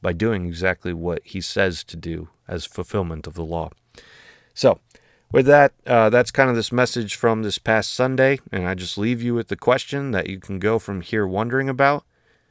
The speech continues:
Which yoke are you wearing? The old one of the law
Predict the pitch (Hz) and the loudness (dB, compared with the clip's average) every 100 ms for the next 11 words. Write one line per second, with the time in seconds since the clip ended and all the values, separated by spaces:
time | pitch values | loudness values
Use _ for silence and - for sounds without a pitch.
0 | _ _ - 104 107 - 123 143 110 85 | _ _ -8 -2 0 0 0 0 0 -4
1 | - - _ _ _ - 92 92 110 104 | -10 -20 _ _ _ -10 -6 -4 -2 0
2 | 95 76 - _ _ _ _ _ _ - | 0 -2 -12 _ _ _ _ _ _ -10
3 | 87 98 127 135 170 190 175 _ _ _ | -2 0 0 0 -2 -4 -16 _ _ _
4 | _ - 80 92 101 135 170 | _ -12 -6 -2 2 2 0